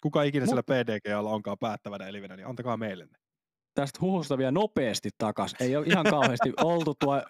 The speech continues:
Speaker 2: Euroopan Openissa vielä, niin pakko sanoa tää. Ää, yleisö oli koko viikonlopun ajan todella hyvin paikalla, ja rupesin miettimään tuossa yksi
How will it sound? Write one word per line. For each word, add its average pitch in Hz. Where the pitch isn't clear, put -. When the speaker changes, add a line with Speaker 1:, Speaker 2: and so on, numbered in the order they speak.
Speaker 2:
Euroopan 165
Openissa 123
vielä, 220
niin 151
pakko 220
sanoa 131
tää. 113
Ää, 123
yleisö 175
oli 139
koko 143
viikonlopun 135
ajan 113
todella 151
hyvin 113
paikalla, 107
ja 123
rupesin 175
miettimään 147
tuossa 123
yksi 127